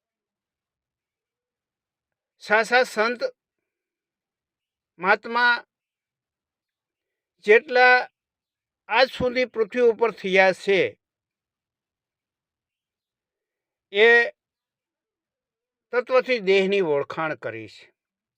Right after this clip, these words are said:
અને તત્વથી જ એના દેહની શાન ભાન આવી છે. કેમ કે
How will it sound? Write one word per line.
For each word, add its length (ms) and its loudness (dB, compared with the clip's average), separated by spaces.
અને 160 -10
તત્વથી 600 -2
જ 120 -20
એના 200 -2
દેહની 460 -2
શાન 280 -6
ભાન 300 -6
આવી 280 -14
છે. 200 -20
કેમ 260 2
કે 400 -2